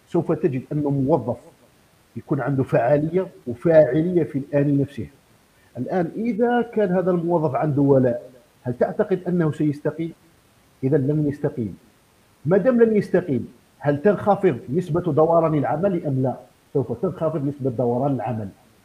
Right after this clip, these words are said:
وبالتالي إذا انخفضت نسبة دوران العمل،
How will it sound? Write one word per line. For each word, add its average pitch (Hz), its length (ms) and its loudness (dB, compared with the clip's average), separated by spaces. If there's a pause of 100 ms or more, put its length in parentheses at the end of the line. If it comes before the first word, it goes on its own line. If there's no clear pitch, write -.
(160)
وبالتالي 135 640 2 (140)
إذا 139 180 2
انخفضت 214 500 -4
نسبة 185 260 -4
دوران 170 420 0
العمل، 123 360 0